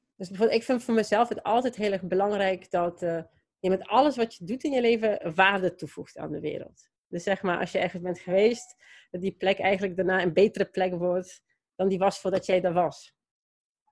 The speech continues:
Dat vind ik een, een hele moe-, moeilijke opgave. Dus, eh, dus als je met iemand gesproken hebt, nou, dat kan je nog misschien wel, eh, vrij makkelijk, eh, ehm, toetsen. Hè,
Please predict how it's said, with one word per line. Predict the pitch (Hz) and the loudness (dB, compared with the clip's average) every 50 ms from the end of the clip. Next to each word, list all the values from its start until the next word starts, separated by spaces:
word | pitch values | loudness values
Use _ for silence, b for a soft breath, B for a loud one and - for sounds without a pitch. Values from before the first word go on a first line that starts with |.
| _ _ _ _ - - - | _ _ _ _ -20 -20 -8
Dat | 202 | -2
vind | - 214 214 | 2 4 6
ik | 208 | 6
een, | 226 220 220 - 202 | 6 6 6 6 4
een | 190 196 | 6 6
hele | 214 233 247 254 | 8 8 8 6
moe-, | 214 196 202 220 247 262 - | 4 4 4 4 4 4 2
moeilijke | 202 202 269 262 233 226 226 - | 4 4 4 4 4 4 4 2
opgave. | 220 - - - - 165 165 165 160 165 170 | 0 0 0 -2 0 0 0 0 0 -2 -4
Dus, | 175 175 - B B B B B B B B B _ | -6 -8 -12 B B B B B B B B B _
eh, | - 180 170 170 170 | -6 -4 -2 0 0
dus | 175 175 | 0 2
als | 214 214 - | 0 2 4
je | 220 | 4
met | 214 208 | 4 4
iemand | 220 233 226 214 - | 4 2 2 0 0
gesproken | - 202 - - - 226 233 226 226 220 175 | -4 -10 -10 -2 2 4 4 4 2 2 0
hebt, | 180 185 185 185 - - B B B B B - _ | 0 0 -2 -2 -4 -10 B B B B B -12 _
nou, | - 180 170 | -4 -2 0
dat | 185 214 - | 0 -2 0
kan | - 233 214 | 2 2 4
je | 214 | 4
nog | 208 202 | 4 2
misschien | 190 196 185 - - 202 185 | 0 -2 -2 -2 -2 0 0
wel, | 180 170 170 175 | 2 0 0 -2
eh, | - - 165 165 | -2 -4 -4 -4
vrij | 156 - - - 185 180 | -6 -8 -4 -4 -2 0
makkelijk, | 175 180 185 180 - 185 175 170 170 - | 0 0 -2 -4 -4 -4 -4 -4 -4 -4
eh, | 175 165 160 160 160 165 - _ _ _ _ _ _ _ _ _ | -2 0 0 0 -2 -4 -8 _ _ _ _ _ _ _ _ _
ehm, | 180 175 170 165 170 175 165 170 _ _ _ _ _ _ _ _ _ _ | -6 -4 -4 -4 -4 -6 -8 -10 _ _ _ _ _ _ _ _ _ _
toetsen. | - 254 262 - - - 359 427 392 - _ _ _ | 0 0 0 0 2 0 0 0 0 -6 _ _ _
Hè, | _ - | _ 2